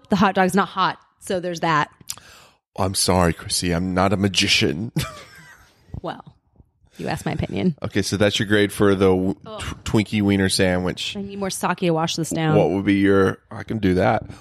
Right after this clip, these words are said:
Speaker 2: What would be your grade for the, the, the movie of U H F?
Speaker 1: C.
Speaker 2: C?
Speaker 1: Yeah.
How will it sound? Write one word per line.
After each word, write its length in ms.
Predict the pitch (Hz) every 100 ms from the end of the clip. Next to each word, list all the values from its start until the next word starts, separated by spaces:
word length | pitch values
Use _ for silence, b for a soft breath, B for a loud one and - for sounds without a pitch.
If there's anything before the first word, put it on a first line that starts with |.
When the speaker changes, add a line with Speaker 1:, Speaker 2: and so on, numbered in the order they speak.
| B
Speaker 2:
What 160 | 104 107
would 160 | 107
be 120 | 107 104
your 280 | 98 98
grade 380 | 92 104 95 95
for 160 | - 101
the, 240 | 95 92
the, 300 | 92 95 92
the 160 | 82 92
movie 420 | 98 101 90 76
of 100 | 87
U 140 | 90
H 180 | 92 -
F? 120 | - - _ _
Speaker 1:
C. 380 | - - 156 139 _ _ _ - _ _
Speaker 2:
C? 340 | - - 247 _ _
Speaker 1:
Yeah. 140 | -